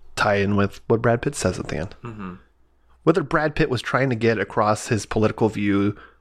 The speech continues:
Speaker 1: views or what was going on is anyone's guess. I have no problem with the acting in this film. What I can't s-, understand is why Brad Pitt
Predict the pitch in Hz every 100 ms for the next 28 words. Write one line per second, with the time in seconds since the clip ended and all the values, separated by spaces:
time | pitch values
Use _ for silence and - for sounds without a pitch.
0 | _ _ 120 117 104 104 - _ _ _
1 | _ _ - 123 117 135 120 101 117 117
2 | 107 104 107 113 101 - 113 107 92 -
3 | 87 - - - _ - - - 113 104
4 | 131 139 139 123 117 110 113 113 117 -
5 | 104 98 90 - 90 65 - _ _ _
6 | _ - 120 113 - 156 135 - - -
7 | 123 104 - 110 104 101 104 98 98 101
8 | _ _ _ _ _ _ _ - - -
9 | 127 127 127 127 - 123 107 - -